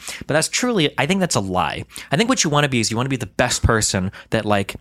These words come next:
everybody thinks you can be or everybody says you can be. Like, what does it mean to be the best version of a man? It's not just what you think it means to be a man. It's, well, what does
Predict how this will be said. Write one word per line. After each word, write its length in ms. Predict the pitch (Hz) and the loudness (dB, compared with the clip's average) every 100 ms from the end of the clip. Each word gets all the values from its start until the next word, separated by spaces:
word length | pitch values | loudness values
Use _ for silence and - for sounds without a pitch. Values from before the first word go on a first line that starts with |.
| _ - | _ -4
everybody 320 | 139 127 113 | -2 -2 -2
thinks 340 | 104 120 - | -2 -2 -2
you 80 | 98 | -4
can 140 | 95 | -6
be 160 | 85 73 | -4 -4
or 140 | 101 - | -2 0
everybody 360 | 139 127 113 | 0 0 0
says 220 | 113 95 | 2 0
you 60 | 90 | -2
can 140 | 90 | -4
be. 120 | - 71 | -4 -2
Like, 200 | 113 165 | 0 2
what 80 | |
does 100 | 208 | 2
it 60 | 185 | 2
mean 100 | 156 | -2
to 80 | 131 | -2
be 60 | 117 | -4
the 80 | |
best 280 | 101 120 - | 0 0 2
version 300 | 107 107 107 | 2 2 2
of 80 | 95 | 0
a 60 | 90 | 0
man? 360 | 92 78 95 - - | 0 -2 -4 -8 -6
It's 140 | 151 233 | -2 2
not 160 | 226 | 2
just 160 | 175 - | 2 0
what 100 | 104 | -4
you 240 | 95 131 | -2 0
think 220 | 123 107 | 2 2
it 100 | 92 | 0
means 240 | 90 87 - | -2 0 -2
to 80 | - | -2
be 80 | |
a 60 | 82 | -2
man. 180 | 78 101 | 0 0
It's, 140 | 127 | 0
well, 60 | 156 | 0
what 80 | 196 | 0
does 160 | 190 | 0